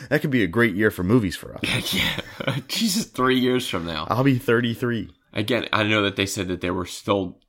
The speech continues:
Speaker 2: they wanna find the right director, so I know they're probably gonna wait for a bit.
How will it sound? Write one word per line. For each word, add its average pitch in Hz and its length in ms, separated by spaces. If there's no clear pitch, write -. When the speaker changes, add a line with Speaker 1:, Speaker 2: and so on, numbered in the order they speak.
Speaker 2:
they 98 80
wanna 101 200
find 95 300
the 87 60
right 90 280
director, 80 520
so 80 180
I 85 80
know 90 160
they're 90 100
probably 87 220
gonna 85 120
wait 87 100
for 80 100
a - 60
bit. - 280